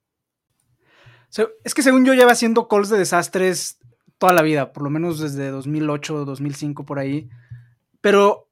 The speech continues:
a ver, u-, es que son dos problemas con este señor. Uno es que sus calls de desastres, que le atuna, le atina un año a cada veinte,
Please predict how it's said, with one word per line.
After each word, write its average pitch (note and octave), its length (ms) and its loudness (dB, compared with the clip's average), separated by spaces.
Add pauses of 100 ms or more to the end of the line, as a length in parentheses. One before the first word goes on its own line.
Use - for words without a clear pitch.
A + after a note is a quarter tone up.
(140)
a A3 100 2
ver, A3 200 6
u-, A#3 260 0
es - 120 -4
que C4 80 -6
son B3+ 140 2
dos B3+ 120 2
problemas B3 340 2
con G#3 120 0
este A3 120 -6
señor. G3+ 280 0
Uno A3 220 2
es A3+ 180 -2
que G3 720 2
sus - 220 -10
calls G3 180 0
de A#3 80 4
desastres, G3+ 540 0
que F#3 100 -6
le D#3+ 80 0
atuna, E3+ 580 -2
le E3 120 -8
atina F3+ 260 -4
un F3+ 180 -2
año F3+ 180 -2
a E3 40 -6
cada F3 180 0
veinte, D#3 480 -4